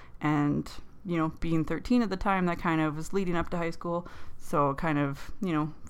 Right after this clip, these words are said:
falls a bit <laughs> in line with that. Um, so when I was first listening to Nirvana, I was just, I don't know, I felt, like, oddly drawn to it, I guess, to Kurt's, Kurt's voice and his guitar melodies and just sort of the whole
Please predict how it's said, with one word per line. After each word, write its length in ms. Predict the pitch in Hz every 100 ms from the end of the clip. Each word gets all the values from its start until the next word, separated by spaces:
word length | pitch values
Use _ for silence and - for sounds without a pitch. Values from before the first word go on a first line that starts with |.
| -
falls 300 | 156 151 143
a 40 |
bit 120 | 156 180
<laughs> 60 | 208
in 140 | 185
line 220 | 165 156
with 140 | 156 156
that. 260 | 147 170 - - - - -
Um, 480 | - 160 156 147 - - - - - - - -
so 220 | - 196
when 100 | 202
I 60 | 214
was 120 | 214
first 240 | 202 208
listening 340 | 190 180 175 170
to 500 | - 160 156 160 151 - -
Nirvana, 400 | 185 165 147 151
I 140 | 151 156
was 120 | 151
just, 220 | 160 -
I 60 | 175
don't 100 | 165
know, 120 | 139
I 80 | 175
felt, 300 | - 185 -
like, 340 | - - - - - - - - - - -
oddly 560 | 165 151 156 151 147 - - -
drawn 340 | 151 160 156 156
to 140 | 160
it, 60 | 151
I 80 |
guess, 320 | 151 156 151 -
to 500 | - 170 160 147 147 - - - - - -
Kurt's, 580 | - 170 - - - - - -
Kurt's 220 | - 147
voice 480 | - 262 247 226 214
and 100 | 175
his 80 | 165
guitar 320 | 170 208 196
melodies 480 | 190 175 180 180 185
and 120 | 170
just 160 | 160 -
sort 200 | 165 160
of 100 | 147
the 80 | 156
whole 440 | 160 160 151 151